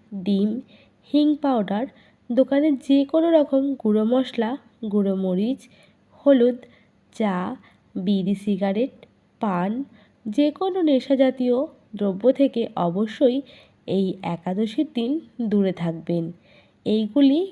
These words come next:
গ্রহণ একদমই করবেন না। এছাড়া বন্ধুরা, এই একাদশীর দিন ভুল করেও এই কাজগুলো কখনোই করবেন না। এই দিন যে কোনো রকম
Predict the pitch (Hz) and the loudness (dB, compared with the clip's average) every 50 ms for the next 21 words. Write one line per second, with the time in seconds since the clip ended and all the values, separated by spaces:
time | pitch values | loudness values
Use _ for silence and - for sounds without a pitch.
0 | 277 226 208 214 220 208 220 233 214 - - 190 180 175 175 170 180 180 185 220 | -8 -4 0 2 2 2 2 0 -4 -4 -4 -4 -2 -2 -4 -4 -2 -2 0 0
1 | 247 247 - 190 175 170 160 165 165 165 165 160 160 165 175 175 _ _ _ _ | -2 -2 0 0 0 0 0 -2 -2 -2 -4 -6 -6 -8 -10 -12 _ _ _ _
2 | _ _ _ _ - - 269 269 - 311 330 349 339 294 320 330 320 311 302 311 | _ _ _ _ -2 -2 -2 0 0 0 2 2 2 2 2 2 2 2 0 0
3 | 269 247 262 311 - - - _ _ - - 233 247 - - - - 175 175 - | 0 0 0 -2 -6 -12 -20 _ _ -6 -4 -2 -2 -2 -2 -4 -6 -6 -4 -4
4 | 202 208 214 208 247 254 - 311 277 247 302 302 302 294 285 - - 254 254 262 | -4 -4 -2 -2 -2 -2 -2 -4 -4 -2 0 0 0 0 -2 -2 0 0 2 2
5 | 269 262 - 330 311 254 254 277 311 - - _ - 226 247 233 - - - 180 | 2 2 4 4 4 6 4 2 0 -4 -10 _ -4 -2 -2 -2 -4 -6 -4 -4
6 | 170 175 175 208 202 - 277 254 247 247 330 359 - _ _ _ _ _ - - | -4 -4 -4 -6 -2 0 0 2 2 0 -2 -4 -10 _ _ _ _ _ -4 -4
7 | 233 214 - 220 214 214 220 233 311 359 - - _ _ - 226 202 185 175 170 | -4 -2 0 0 0 0 0 -2 -2 -4 -8 -18 _ _ -2 0 0 0 2 2
8 | 175 170 170 170 165 160 165 175 175 - _ _ _ _ _ _ _ _ _ _ | 0 0 0 0 -2 -4 -6 -8 -10 -14 _ _ _ _ _ _ _ _ _ _
9 | _ _ _ _ - 262 277 294 311 311 254 269 269 269 285 311 320 - - - | _ _ _ _ -6 -2 0 0 0 0 2 2 2 2 2 0 -2 -6 -8 -8
10 | 262 233 254 254 254 - 262 262 262 247 240 233 - 247 | -4 -2 -2 -2 0 0 0 0 0 0 -2 -4 -4 -4